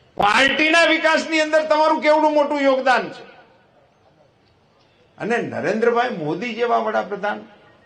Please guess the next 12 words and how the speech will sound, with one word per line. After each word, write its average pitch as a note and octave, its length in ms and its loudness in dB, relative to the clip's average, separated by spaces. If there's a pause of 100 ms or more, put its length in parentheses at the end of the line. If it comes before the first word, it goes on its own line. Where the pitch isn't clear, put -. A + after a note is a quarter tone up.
(680)
જ્યારે G3 600 0 (840)
અઢાર F3 580 0
કલાક D#3+ 640 0
માણસ C#3+ 560 -4 (1500)
ભારત F3 600 0
સિવાયની D#3 640 0
કોઈ D3 460 -2
વાત D#3+ 360 0
વિચારતો C3 600 -4
ના A2 120 -10
હોય, G#2 220 -12
મારા A#2 460 -6